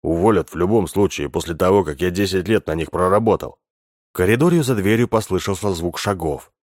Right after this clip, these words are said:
Кларк молниеносно прибрал со стола камни. "Не годится, чтобы нас сцапали с этим", прошептал Кларк хрипло. "В ангар, быстро!" Друзья нырнули в темный дверной проем и притаились под крылом одной из машин.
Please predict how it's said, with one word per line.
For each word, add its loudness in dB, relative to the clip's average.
Кларк -2
молниеносно 0
прибрал 0
со -4
стола -4
камни. -6
"Не 0
годится, 0
чтобы -4
нас -2
сцапали -4
с -6
этим", -4
прошептал -2
Кларк -2
хрипло. -4
"В -6
ангар, -2
быстро!" -4
Друзья 0
нырнули 2
в -2
темный 0
дверной 0
проем -2
и -2
притаились 2
под -4
крылом 0
одной -2
из -6
машин. -4